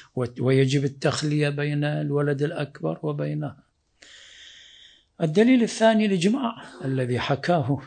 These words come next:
ابن إدريس، وبه احتج صاحب الجواهر قدس سره،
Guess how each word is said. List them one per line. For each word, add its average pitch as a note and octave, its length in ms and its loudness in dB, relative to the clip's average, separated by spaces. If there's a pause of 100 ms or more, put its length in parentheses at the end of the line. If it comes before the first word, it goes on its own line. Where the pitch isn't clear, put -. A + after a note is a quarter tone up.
(160)
ابن C3+ 220 0
إدريس، C#3+ 640 -6
وبه D3 380 4
احتج D3 500 0
صاحب C3 460 -2
الجواهر B2+ 680 0
قدس A#2+ 420 -10
سره، C3+ 500 -8